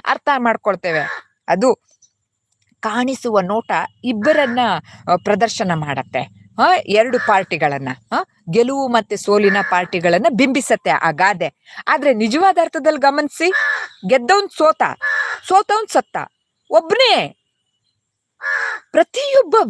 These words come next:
ವ್ಯಕ್ತಿನೂ ಕೂಡ ಗೆಲುವನ್ನ ಪಡಿಬೇಕು ಅಂತ ಭಾವಿಸುವ ಪ್ರತಿಯೊಬ್ಬ ವ್ಯಕ್ತಿ ಜೀವನದಲ್ಲಿ ಗೆದ್ದವನು ಸೋಲನ್ ಕಾಣ್ತಾನೆ, ಸೋತವನು ಅರ್ಥ ಏನು? ಸಾವು ಕಾಣ್ತಾನೆ.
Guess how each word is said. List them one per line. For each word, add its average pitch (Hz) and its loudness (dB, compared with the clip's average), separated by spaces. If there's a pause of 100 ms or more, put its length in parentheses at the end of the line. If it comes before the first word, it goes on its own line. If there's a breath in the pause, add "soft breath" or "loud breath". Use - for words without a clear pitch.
ವ್ಯಕ್ತಿನೂ 494 -2
ಕೂಡ 285 0 (840 loud breath)
ಗೆಲುವನ್ನ 359 0 (680 soft breath)
ಪಡಿಬೇಕು 330 -2
ಅಂತ 262 -2
ಭಾವಿಸುವ 262 0
ಪ್ರತಿಯೊಬ್ಬ 320 2
ವ್ಯಕ್ತಿ 220 -2
ಜೀವನದಲ್ಲಿ 208 0 (320 soft breath)
ಗೆದ್ದವನು 233 2 (200 soft breath)
ಸೋಲನ್ 214 2
ಕಾಣ್ತಾನೆ, 180 0
ಸೋತವನು 302 4
ಅರ್ಥ 247 2
ಏನು? 269 4 (640)
ಸಾವು 180 0
ಕಾಣ್ತಾನೆ. 151 0